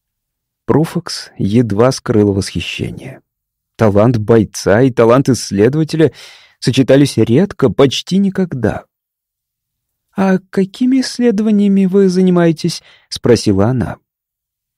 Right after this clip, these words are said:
«Я здесь, чтобы сравнивать трофейные находки». «После фазы нулевого угла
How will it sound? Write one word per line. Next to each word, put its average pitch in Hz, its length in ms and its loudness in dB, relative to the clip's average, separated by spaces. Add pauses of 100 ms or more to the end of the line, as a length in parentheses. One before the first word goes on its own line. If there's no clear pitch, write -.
(220)
«Я 196 280 -4
здесь, 151 360 0
чтобы 117 460 -2
сравнивать 127 880 0 (140)
трофейные 117 640 2
находки». 113 640 -2 (960)
«После 170 340 0
фазы 156 300 4
нулевого 143 460 4
угла 117 480 0